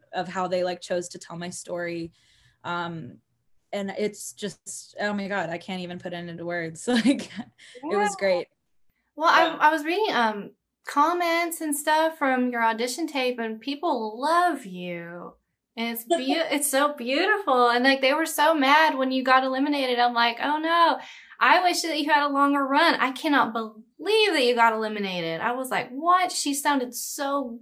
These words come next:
Speaker 2: good.
Speaker 1: You're so sweet. Thank you so much. It w-, you know, it was, like, a really crazy year. There were so many good singers, and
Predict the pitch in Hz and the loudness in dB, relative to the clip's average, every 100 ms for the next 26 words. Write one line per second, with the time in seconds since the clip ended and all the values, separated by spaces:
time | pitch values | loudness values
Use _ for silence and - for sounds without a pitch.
0 | - 294 339 302 233 202 180 170 180 - | -10 -2 2 4 4 4 0 -2 -8 -14
1 | _ _ _ _ _ _ _ - - - | _ _ _ _ _ _ _ -16 -14 -10
2 | 302 330 339 - 294 349 - 285 247 302 | 2 4 4 -2 -8 -8 -4 -2 0 2
3 | 320 302 330 294 254 254 240 202 - - | 2 4 2 2 -2 0 0 -2 -6 -20
4 | - _ - 339 359 359 466 466 302 370 | -20 _ -2 -2 -2 0 0 0 0 -2
5 | 392 539 523 - 302 220 233 233 294 240 | 0 -2 -2 -2 -2 0 -4 -2 -4 -6
6 | - 214 220 220 214 180 196 175 196 226 | -8 -4 -4 -4 -8 -6 -6 -2 -4 -4
7 | 254 - 214 185 190 202 202 190 190 175 | -6 -6 -4 -2 -2 -4 -4 -6 -6 -6
8 | 165 175 - 170 170 175 180 175 170 175 | -8 -8 -10 -10 -8 -8 -8 -10 -10 -12
9 | 170 | -10